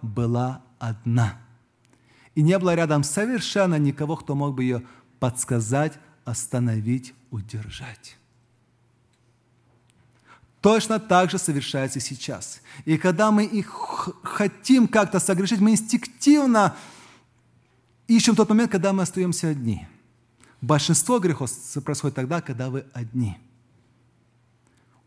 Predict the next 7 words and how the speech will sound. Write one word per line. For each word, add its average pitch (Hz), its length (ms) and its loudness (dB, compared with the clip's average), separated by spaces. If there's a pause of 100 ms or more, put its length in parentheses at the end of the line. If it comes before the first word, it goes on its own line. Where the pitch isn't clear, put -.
(140)
Избегайте 147 640 0
этого. 113 380 -10 (220)
Наоборот, 170 420 4
Писание 175 320 4
говорит, 160 400 2
ищите 190 480 0
общение 175 580 2